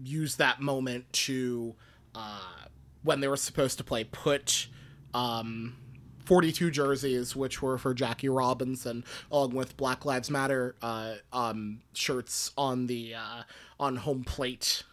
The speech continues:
and walk off the field and not play. Um, what do you think about the, uh, protests that are popping up from this? We also have, uh,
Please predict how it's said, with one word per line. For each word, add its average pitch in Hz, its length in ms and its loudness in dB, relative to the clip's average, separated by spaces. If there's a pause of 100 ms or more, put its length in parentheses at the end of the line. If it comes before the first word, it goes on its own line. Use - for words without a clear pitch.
(400)
and 120 680 -4 (180)
walk 127 260 -2
off 123 280 -2
the - 80 -8
field 117 560 -4
and 117 160 -4
not 110 260 -10
play. 117 460 -12 (440)
Um, 139 240 6
what 175 120 12
do 233 80 8
you 220 80 4
think 185 120 4
about 160 220 4
the, 123 400 -2
uh, 113 280 -4 (280)
protests 131 340 -2
that 117 80 -6
are 117 60 -6
popping 110 320 -8
up 107 140 -18
from 110 180 -12
this? 110 260 -12
We 139 60 4
also 139 240 2
have, 123 300 -2 (340)
uh, 110 220 -4